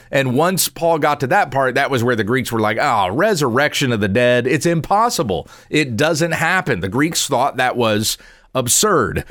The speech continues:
So it's at that po-, at that point in the gospel they dismiss it. Therefore, there are even Greeks there in the church in Corinth that don't fully believe it. Paul is laying down this apologetic here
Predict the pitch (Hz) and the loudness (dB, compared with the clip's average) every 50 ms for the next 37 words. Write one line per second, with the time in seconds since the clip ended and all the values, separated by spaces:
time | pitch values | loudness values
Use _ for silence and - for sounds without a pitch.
0 | - - - - 165 156 147 131 110 147 156 143 120 131 147 175 202 160 120 131 | -16 -14 -4 -2 0 2 2 0 0 0 -2 -2 0 0 0 0 0 -2 -2 0
1 | 143 156 160 - - 151 165 - - 170 185 135 151 175 165 135 131 156 160 147 | 0 2 2 2 0 -2 0 0 0 -2 0 0 -2 -4 -4 -2 -2 -2 -2 0
2 | 139 131 127 117 135 135 139 131 - 135 127 110 120 117 110 113 - - 175 233 | 0 0 0 0 0 0 0 0 -2 -4 -2 0 0 0 0 0 0 0 0 0
3 | - - 147 147 147 147 160 185 - 180 156 139 127 - - - - - 180 226 | 2 0 -2 0 0 0 -2 0 0 0 0 0 0 -4 -10 -16 -4 -2 0 2
4 | 220 202 220 233 208 208 175 143 139 170 202 214 185 - - 160 175 175 170 170 | 2 2 2 2 2 0 0 0 0 0 0 0 0 -2 -2 0 2 2 2 2
5 | 160 147 147 131 - 180 185 165 - 160 143 127 - 190 214 220 190 165 165 147 | 2 0 0 0 0 0 0 0 0 -2 -2 -2 0 0 2 2 2 0 -2 -2
6 | - 170 165 151 151 165 170 170 151 - 180 180 180 185 170 170 185 208 233 254 | -2 -2 0 0 0 0 0 -2 -2 -2 0 2 2 2 2 2 0 2 2 2
7 | 240 151 104 - - _ _ _ _ _ _ _ _ _ _ _ _ - 165 175 | 2 0 -2 -4 -8 _ _ _ _ _ _ _ _ _ _ _ _ 0 2 2
8 | 185 202 208 202 156 156 170 165 170 180 175 160 160 156 156 147 151 151 - - | 4 4 2 2 2 2 2 2 2 2 2 2 2 2 2 2 0 0 0 -2
9 | - 135 135 - - 147 156 175 190 202 151 143 220 240 233 208 147 - - 120 | -2 -2 -4 -2 0 0 2 2 2 0 0 2 2 2 2 0 -2 -2 -2 0
10 | 101 95 90 90 120 131 | 0 2 2 0 0 -2